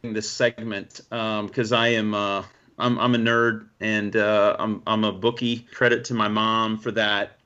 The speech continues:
I'm, I'm a little too one-dimensional in my book choices. I le-, I read a lot more nonfiction. Um, I've, I've started to read more fiction in the last few years.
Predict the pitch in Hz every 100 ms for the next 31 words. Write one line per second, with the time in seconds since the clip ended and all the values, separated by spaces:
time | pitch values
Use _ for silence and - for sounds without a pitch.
0 | - 117 110 120 123 120 139 147 139 151
1 | 135 127 131 123 117 123 127 120 120 -
2 | 113 107 98 110 110 - - 120 127 151
3 | 139 123 107 117 117 - 110 120 110 107
4 | 107 113 104 107 107 117 123 127 127 123
5 | 127 - 107 104 98 - 113 113 - 113
6 | - - _ _ - 147 147 135 123 120
7 | 110 117 120 120 117 117 110 107 107 107
8 | - 120 107 107 104 -